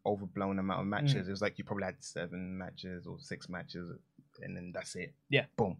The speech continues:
Speaker 1: Get in, get
Speaker 2: Exactly.
Speaker 1: out kind of feel.
Speaker 2: Yeah, exactly. Um, with time to breathe between each match. This is what I'm saying, guys. Um,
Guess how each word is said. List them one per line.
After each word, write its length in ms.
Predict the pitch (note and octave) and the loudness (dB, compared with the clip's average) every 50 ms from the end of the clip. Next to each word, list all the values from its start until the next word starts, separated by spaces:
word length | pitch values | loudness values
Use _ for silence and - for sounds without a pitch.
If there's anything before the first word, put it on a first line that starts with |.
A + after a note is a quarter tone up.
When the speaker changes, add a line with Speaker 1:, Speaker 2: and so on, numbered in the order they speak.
| - _ - | -6 _ 2
Speaker 1:
Get 120 | B2 A2 | 4 6
in, 20 | A2 | 6
get 80 | A#2 | 6
Speaker 2:
Exactly. 220 | A2+ A2 G2 G2 F#2+ | 6 8 6 6 4
Speaker 1:
out 100 | - - | 4 0
kind 160 | - F#2+ F#2 | -4 -4 -4
of 80 | F#2 - | -4 -4
feel. 240 | - F#2+ F2+ F2 F2 - - - _ - - | -4 -4 -4 -4 -6 -10 -20 -20 _ 8 8
Speaker 2:
Yeah, 160 | B2 G2+ - - - - - | 8 8 8 4 -6 -6 -4
exactly. 420 | B2+ B2 A#2+ B2+ C3 - A#2+ A#2 - - - - - - - - - - | 0 0 0 0 2 2 0 0 0 -4 -16 -16 -14 -14 -14 -6 2 6
Um, 200 | B2 B2 A#2 - | 6 6 6 4
with 160 | A#2+ B2 - | 0 -4 -4
time 320 | - - - F3+ F#3 F3+ F3 | 0 6 10 10 10 12 10
to 100 | - E3 | 10 10
breathe 400 | D3 C#3 D#3+ F3 F3+ F#3+ F3 C#3+ | 10 12 12 12 12 12 10 10
between 380 | - D3+ - - F3+ F3 F3 | 8 6 10 12 12 12 12
each 240 | F#3+ F#3 D3+ C#3+ - | 12 12 10 10 12
match. 260 | F#3 G3+ G#3+ D#3 D3 | 12 12 12 12 10
This 120 | - D3 C#3 | 4 2 4
is 80 | C#3+ | 6
what 120 | D#3 F3 A#3 | 10 12 12
I'm 80 | B3 | 12
saying, 460 | - - - - B3+ D4 D#4 C#4 G#3+ D#3 | 12 12 12 12 12 12 12 12 12 12
guys. 280 | D3+ B2 G#2 G#2 - - - - - - - | 12 12 12 12 4 0 -4 -4 -4 8 12
Um, 340 | - F3+ F#3+ F#3+ G3 F#3+ | 12 12 12 12 12 12